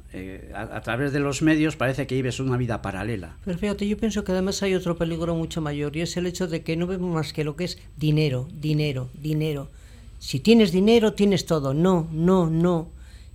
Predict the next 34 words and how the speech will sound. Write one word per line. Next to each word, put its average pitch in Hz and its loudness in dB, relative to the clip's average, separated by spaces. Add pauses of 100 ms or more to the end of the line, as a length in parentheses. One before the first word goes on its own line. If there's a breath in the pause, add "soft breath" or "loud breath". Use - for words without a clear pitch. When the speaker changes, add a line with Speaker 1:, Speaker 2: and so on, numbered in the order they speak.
Speaker 2:
Y 156 -4
es 156 -2
que 208 -2
la 190 2
gente 220 0
no 220 4
va 233 4
más 208 2
que 202 0
eso, 185 -2
a 151 -2
hacer 233 -2
dinero. 175 0
La, 170 2 (380 loud breath)
la 180 0
gente 285 -4
que 247 -4
se 233 0
mete, 202 0
chavales 214 2
jóvenes 185 -2
que 151 -8
se 170 -2
meten 185 -2
ahí, 190 0
o 165 -4
sea, 185 -4 (160)
tú 285 0
me 247 4
dirás, 151 -2 (200)
¿qué, 233 2
qué 247 4
aliciente 165 0
tienen? 143 -4